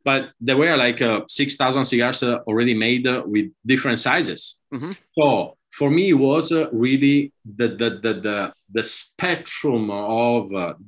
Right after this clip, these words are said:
Speaker 1: different wrappers and cigars, uh, but, uh, with the Nicaraguan spirit.
Speaker 2: Mm-hmm.
Speaker 1: Okay? With Oliver, with Klaas, owners, uh, of, uh, German Engineer Cigars.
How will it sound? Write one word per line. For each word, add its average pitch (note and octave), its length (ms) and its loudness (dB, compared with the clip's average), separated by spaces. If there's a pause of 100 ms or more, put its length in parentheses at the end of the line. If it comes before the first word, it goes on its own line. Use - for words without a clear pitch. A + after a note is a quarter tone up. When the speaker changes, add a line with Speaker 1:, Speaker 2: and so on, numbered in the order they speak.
(140)
Speaker 1:
different A#2 480 -2
wrappers A#2+ 500 0
and A2 100 -4
cigars, C3+ 600 -2
uh, G#2+ 100 -4 (560)
but, C#3 420 2
uh, C3+ 280 0
with G#2 240 -2
the G#2+ 60 -2
Nicaraguan G2+ 580 -2
spirit. - 300 -10 (580)
Speaker 2:
Mm-hmm. A2+ 200 -8 (200)
Speaker 1:
Okay? D3+ 160 -6 (840)
With A#3 180 4
Oliver, A2+ 500 2 (600)
with C#3 180 -2
Klaas, C#3 440 0 (400)
owners, D3 480 2
uh, D3 300 0
of, B2 360 2
uh, C3+ 200 0 (100)
German C#3 360 4
Engineer A#2+ 380 2
Cigars. G#2 480 -2